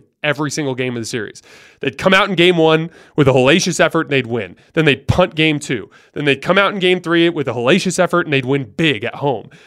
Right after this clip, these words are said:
Then in game four, it'd be this crazy rock fight of a game. They'd pull it out. Then in game five on the road, they'd punt. And then they'd come home on games, in game six with a hellacious effort and they'd win convincingly. That's literally how both the Grizzlies and Warriors series went.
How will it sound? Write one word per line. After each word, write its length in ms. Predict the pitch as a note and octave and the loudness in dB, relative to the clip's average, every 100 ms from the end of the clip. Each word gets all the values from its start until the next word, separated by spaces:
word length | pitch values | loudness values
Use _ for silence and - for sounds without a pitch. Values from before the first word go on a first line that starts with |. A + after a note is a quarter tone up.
| - | -6
Then 160 | C#3+ D#3+ | 0 2
in 140 | D#3+ | 2
game 240 | D3+ D3 | 2 2
four, 300 | C#3 F3+ F#3+ | 2 4 6
it'd 100 | G3+ | 6
be 80 | C3+ | 2
this 240 | C#3+ C3 - | 2 0 -2
crazy 540 | - - E3+ E3 E3 | -10 0 0 0 -2
rock 260 | D3 D#3 D3+ | 2 0 2
fight 240 | F3+ D#3+ | 0 0
of 80 | C#3+ | -2
a 40 | |
game. 280 | C3+ D3+ F3 | 0 2 2
They'd 180 | C3+ A#2+ | 0 -2
pull 220 | D3 B2 | 0 2
it 60 | B2 | 2
out. 260 | F#3 A#3+ - - _ | 2 2 -4 -20 _
Then 100 | D#3 | 0
in 140 | D3+ D3 | 0 0
game 200 | D3 D#3 | 0 0
five 300 | F3 D#3+ F3+ | 0 0 0
on 80 | |
the 80 | E3 | 0
road, 240 | C#3 F3 E3+ | 2 2 2
they'd 240 | C#3+ - | -2 -2
punt. 240 | - C4 - | 2 2 2
And 140 | D#3+ D#3 | 0 2
then 100 | D#3 | 2
they'd 140 | C#3+ | 2
come 140 | E3 | 2
home 180 | D#3+ E3+ | 4 4
on 100 | D#3+ | 2
games, 260 | C#3+ D3 C#3+ | 2 0 0
in 160 | F3+ C#3+ | -4 0
game 200 | D3 C#3+ | 0 0
six 380 | - C#3+ - - - | 2 0 0 -10 -10
with 120 | - C3+ | 0 0
a 40 | |
hellacious 460 | C3+ C#3 D3 D#3 D3+ | 4 4 4 0 0
effort 240 | C3 C#3+ | -2 -2
and 100 | C#3 | -4
they'd 140 | B2+ | -4
win 160 | B2 B2 | -4 -6
convincingly. 600 | C3 B2 A#2 A#2+ G#2 F#2 - _ - | -6 -8 -8 -8 -10 -14 -18 _ -2
That's 180 | D#3+ | -2
literally 520 | E3 D#3+ G3+ G3+ E3+ D3+ | 0 2 2 2 0 2
how 120 | D3 | 0
both 440 | A#2 D#3+ D#3 D#3 | 0 0 0 -2
the 100 | D#3 | -8
Grizzlies 440 | C3 D3 C#3 D3 C3+ | -2 -2 -2 -4 -4
and 160 | C3+ | -4
Warriors 320 | C3 C3+ B2+ | -4 -4 -4
series 320 | - B2+ A#2 G#2+ | -6 -8 -8 -10
went. 320 | G#2 - | -14 -14